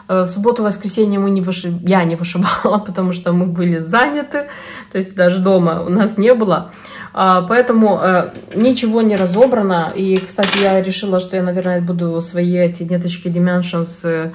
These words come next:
сделать порядок в них, потому что, ну, так как я вышиваю Dimensions, уже серьёзно нужно их собирать. Есть несколько дизайнов, два или три, немного,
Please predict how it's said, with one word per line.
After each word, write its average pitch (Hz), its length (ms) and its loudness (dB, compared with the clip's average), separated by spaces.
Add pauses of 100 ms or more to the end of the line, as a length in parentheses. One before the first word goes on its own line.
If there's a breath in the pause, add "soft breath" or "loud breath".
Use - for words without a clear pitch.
(360 loud breath)
сделать 180 380 0
порядок 220 480 -2
в 190 60 -4
них, 208 280 -2
потому 190 320 -4
что, 175 720 0 (100)
ну, 247 360 -8 (120)
так 226 140 -4
как 202 160 -8
я 208 80 -2
вышиваю 190 380 -2
Dimensions, 208 520 -4
уже 190 300 -2
серьёзно 196 460 -4
нужно 185 300 -2
их 175 100 -2
собирать. 165 580 -6
Есть 175 200 -4
несколько 175 380 -4
дизайнов, 196 480 -4 (560 loud breath)
два 180 260 2
или 175 160 0
три, 175 180 -2
немного, 175 600 -2